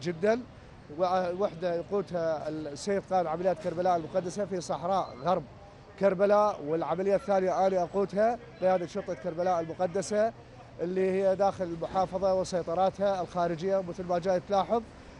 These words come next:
أنه مشتركة كل الصنوف والخدمات والشرطة المحلية والأجهزة الأمنية والاستخباراتية بإجراء العملية الاستباقية داخل السيطرات الخارجية وفي القواطع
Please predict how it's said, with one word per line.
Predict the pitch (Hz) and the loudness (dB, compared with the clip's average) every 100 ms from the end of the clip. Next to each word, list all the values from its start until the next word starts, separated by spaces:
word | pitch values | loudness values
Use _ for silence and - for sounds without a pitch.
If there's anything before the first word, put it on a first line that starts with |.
| - | 0
أنه | 196 202 190 196 190 | 4 4 4 2 0
مشتركة | 175 - 208 - 196 180 | -4 -2 -2 0 0 0
كل | 226 226 | 0 0
الصنوف | 196 - 185 190 170 | 0 -2 0 0 0
والخدمات | 185 180 180 185 190 190 185 175 | -4 -2 -2 2 4 4 2 0
والشرطة | 180 180 - 208 202 | 0 0 -2 -6 -2
المحلية | 180 170 190 190 190 196 190 - - - - 156 | -2 -2 -2 0 2 2 2 -4 -18 -18 -8 0
والأجهزة | 196 196 196 196 202 | 2 2 2 -2 0
الأمنية | 185 180 196 | 0 2 2
والاستخباراتية | 185 214 208 - 175 185 190 190 185 208 208 214 220 - - - - | 4 2 0 -4 -6 0 2 4 2 0 4 4 4 -4 -16 -16 -4
بإجراء | 160 202 196 175 190 208 190 | 2 4 4 2 2 4 4
العملية | 170 170 196 208 | 0 -2 0 0
الاستباقية | 190 180 196 185 165 190 190 | 0 -4 -2 -2 -2 0 2
داخل | 202 196 175 156 | 4 2 0 -6
السيطرات | 151 190 185 190 185 | -4 -4 0 0 0
الخارجية | 170 190 196 190 175 214 220 226 - - - - | -2 2 2 2 0 2 2 0 -4 -18 -14 -2
وفي | 185 - 202 202 | 0 2 2 2
القواطع | 190 147 180 202 196 202 196 | 0 2 4 6 6 6 2